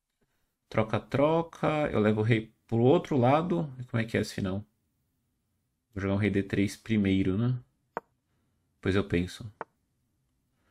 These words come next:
De novo, cavalo B seis é possível. Troca-troca, e rei E dois.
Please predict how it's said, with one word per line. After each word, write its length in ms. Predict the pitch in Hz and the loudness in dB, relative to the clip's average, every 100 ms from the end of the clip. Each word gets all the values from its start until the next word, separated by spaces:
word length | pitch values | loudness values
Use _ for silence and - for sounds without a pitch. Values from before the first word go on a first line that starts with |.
| _ _ _ _ _ _ _ _ _ | _ _ _ _ _ _ _ _ _
De 60 | - | 2
novo, 180 | 139 143 | 2 6
cavalo 200 | 147 143 | 8 8
B 100 | 135 | 8
seis 200 | 135 139 | 6 2
é 40 | |
possível. 560 | 139 139 - 117 104 101 | 2 -2 0 0 2 -2
Troca-troca, 1300 | - 101 107 - 147 175 175 170 - 160 156 147 131 | -4 -6 -6 -2 2 4 2 -2 -4 -4 -4 -8 -8
e 120 | 120 104 | -6 0
rei 260 | 110 101 | 2 2
E 40 | 98 | 2
dois. 1200 | 101 127 143 147 143 - - - - - - | 2 4 4 2 -6 -12 -16 -16 -16 -16 -18